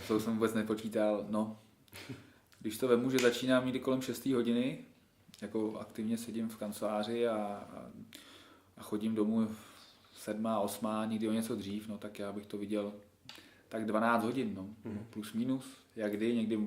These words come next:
Speaker 1: o něco míň, někdy zase víc.
Speaker 2: Což
Speaker 1: Ale
Speaker 2: jako může být psychicky náročný.
Speaker 1: Eh, já to možná beru jinak, jo. Ono, když se s-, vemu jako zpětně a řeknu, že jsem dělal třeba na tom Česu, tak tam jsem to bral, že jsem dělal od sedmi do pěti nebo od
Speaker 2: Jo.
Speaker 1: osmi do šesti,
Speaker 2: Jo.
Speaker 1: podle toho.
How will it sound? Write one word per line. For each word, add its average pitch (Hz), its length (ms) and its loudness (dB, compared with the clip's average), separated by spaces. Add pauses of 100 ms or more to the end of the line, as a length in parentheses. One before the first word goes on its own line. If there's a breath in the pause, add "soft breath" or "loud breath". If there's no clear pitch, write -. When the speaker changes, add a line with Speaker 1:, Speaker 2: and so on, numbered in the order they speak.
Speaker 1:
o 107 60 2
něco 110 260 0
míň, 113 220 2
někdy 110 180 2
zase 110 220 0
víc. 110 300 -4 (520 loud breath)
Speaker 2:
Což 123 120 2
Speaker 1:
Ale 123 140 12
Speaker 2:
jako 147 180 6
může 147 200 4
být 156 180 2
psychicky - 480 -6
náročný. 131 480 -4
Speaker 1:
Eh, 110 240 2
já 113 140 10
to 143 100 4
možná 143 240 4
beru 151 140 4
jinak, 127 440 4
jo. 101 180 0
Ono, 117 180 2 (140)
když 110 400 -4
se - 320 -6
s-, - 160 -8
vemu 113 340 -2
jako 127 160 -2
zpětně - 760 -2
a 127 260 0 (120)
řeknu, 120 260 -4
že 127 60 -2
jsem 127 140 -6
dělal 123 220 0
třeba 120 160 -6
na 117 40 -4
tom 131 140 -8
Česu, 107 300 -6
tak 113 160 -8
tam 107 140 0
jsem 123 140 -4
to 131 100 0
bral, 113 240 4
že 117 60 -4
jsem 117 160 -6
dělal 117 300 2 (140)
od 107 160 -8
sedmi 110 320 -2
do 92 80 -4
pěti 113 440 -2
nebo 101 160 0
od 95 160 -6
Speaker 2:
Jo. 120 60 0
Speaker 1:
osmi 113 220 -2
do 95 160 -2
šesti, - 460 -4
Speaker 2:
Jo. 117 80 0
Speaker 1:
podle 107 220 -2
toho. 107 300 -4